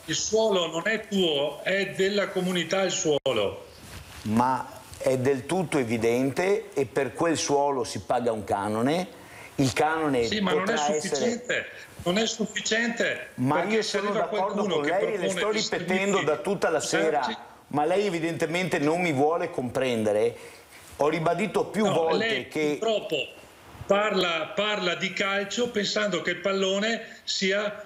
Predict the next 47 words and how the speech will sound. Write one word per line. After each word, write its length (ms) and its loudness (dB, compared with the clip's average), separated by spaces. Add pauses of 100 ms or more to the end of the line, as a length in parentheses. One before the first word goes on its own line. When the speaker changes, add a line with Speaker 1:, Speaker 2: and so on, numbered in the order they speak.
Speaker 1:
una 220 2
vescica 480 -2
di 140 -4
porco, 560 0
questo 260 0
è 40 2
il 60 -2
problema. 580 -2
Speaker 2:
No, 260 2
sa 220 0
qual 180 0
è? 360 0
A 120 -2
me 120 -2
non 200 0
piace 340 2
solitamente 640 0
fare 320 2
contrapposizione 840 0
e 40 0
polemica, 720 0 (220)
ma 120 2
ho 80 4
la 140 2
sensazione 580 0
che 140 0
lei 200 2
parli 420 0
di 120 2
argomenti 500 0
che 140 0
conosce 380 0
fino 180 0
a 60 2
un 60 0
certo 260 0
punto, 680 0
quantomeno 640 0
per 160 -2
quel 180 0
che 100 -2
riguarda 480 0
la 100 0
situazione 500 0
di 80 2
Regione 360 2
Veneto. 560 0